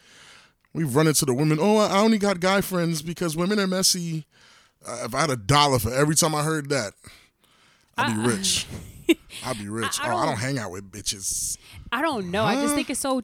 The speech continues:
Speaker 2: tragic in the sense of, like, yo, like, women should be able to work together and do things together. But, like, I don't know what it is. But anyway, I think this platform is really useful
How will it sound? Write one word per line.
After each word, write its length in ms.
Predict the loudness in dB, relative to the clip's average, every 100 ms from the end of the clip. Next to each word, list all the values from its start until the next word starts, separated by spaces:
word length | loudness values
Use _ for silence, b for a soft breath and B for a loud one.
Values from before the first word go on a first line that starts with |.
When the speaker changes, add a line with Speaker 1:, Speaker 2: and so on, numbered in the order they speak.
| -6
Speaker 2:
tragic 880 | -10 -8 -8 -8 -8 -8 -10 -10 -8
in 120 | -8
the 100 | -6
sense 280 | -6 -8 -8
of, 200 | -10 -8
like, 260 | -10 -8
yo, 140 | -8 -6
like, 180 | -6 -6
women 280 | -8 -6 -8
should 240 | -6 -8
be 160 | -10 -6
able 320 | -4 0 -2
to 160 | 0 -2
work 260 | -2 -8
together 460 | -10 -10 -8 -6 -6
and 260 | -6 -10 -10
do 160 | -12
things 320 | -10 -10 -10
together. 560 | -10 -10 -8 -6 -4 -6 B B B B
But, 340 | -6 -4 -4
like, 300 | -4 -6 -6 -8
I 140 | -4
don't 180 | -4 -2
know 120 | -4
what 280 | -4 -6 -8
it 100 | -6
is. 220 | -6 -6
But 140 | -8
anyway, 400 | -8 -6 -4 -6 -8
I 80 | -12
think 220 | -10 -10
this 140 | -10
platform 680 | -8 -6 -6 -6 -6 -4 -4
is 180 | -6 -6
really 220 | -6 -8
useful 640 | -8 -6 -6 -4 -2 -2